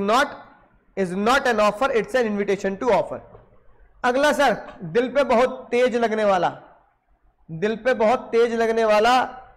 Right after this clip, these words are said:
केस लॉ। जो जज साहब ने बहुत गलत decision दिया, पर क्या करें, जज का decision है ना, जज का decision सर्वोपरि है, जज का decision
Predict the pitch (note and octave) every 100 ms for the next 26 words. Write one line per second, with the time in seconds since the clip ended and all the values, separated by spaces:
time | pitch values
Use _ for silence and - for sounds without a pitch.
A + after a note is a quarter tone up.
0 | - A#3+ A#3 G3 C#3+ - - _ _ _
1 | _ - - _ _ _ _ F3+ D#3+ B3
2 | B3 B3 B3 C4+ B3+ A3 A#3 A#3+ A3+ A3+
3 | B3 A#3 C4 C4 B3 A#3+ G#3 G#3+ E3+ -
4 | - D#3 F#3 A3+ C4 A#3 A3 A#3 B3 C#4
5 | B3 - - _ _ _ _ F3 A#3+ B3
6 | G3+ G#3+ B3+ A#3 A3+ A3+ B3 G3+ - -
7 | _ _ _ _ _ _ _ _ - G#3
8 | G#3 A#3+ A#3 A3+ B3 A3+ A3+ B3 A3 A3+
9 | C4+ C#4